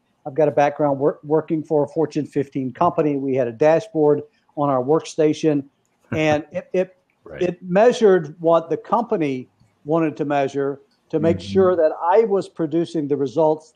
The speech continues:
Speaker 1: that a person in my position, the company,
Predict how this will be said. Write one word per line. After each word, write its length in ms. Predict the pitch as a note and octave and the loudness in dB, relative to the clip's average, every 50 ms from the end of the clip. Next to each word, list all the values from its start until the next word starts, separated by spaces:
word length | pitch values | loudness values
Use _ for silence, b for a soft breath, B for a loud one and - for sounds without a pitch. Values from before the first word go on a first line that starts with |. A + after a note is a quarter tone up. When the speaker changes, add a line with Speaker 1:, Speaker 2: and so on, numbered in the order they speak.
| _ C#3 B2 | _ -8 -4
Speaker 1:
that 340 | C#3+ C#3 C3+ C#3 C#3+ - - _ _ _ _ - | -2 0 0 0 -2 -6 -12 _ _ _ _ -20
a 60 | C#3 | -6
person 320 | - F3+ E3 - - D#3 C#3+ | -2 -2 -2 0 -2 -4 -4
in 80 | C3+ | -2
my 160 | C#3+ D#3 F3+ | -2 -2 -2
position, 520 | F#3 - D#3+ B2+ C3+ D3 D3 D3 - C#3 C3+ | -2 -4 -6 -4 -2 -2 -2 -2 -4 -6 -6
the 80 | C#3+ | -6
company, 520 | C#3+ - D3+ C#3+ - D3 C3+ C#3 C#3 C3 | -6 -4 -4 -4 -4 -4 -4 -4 -6 -6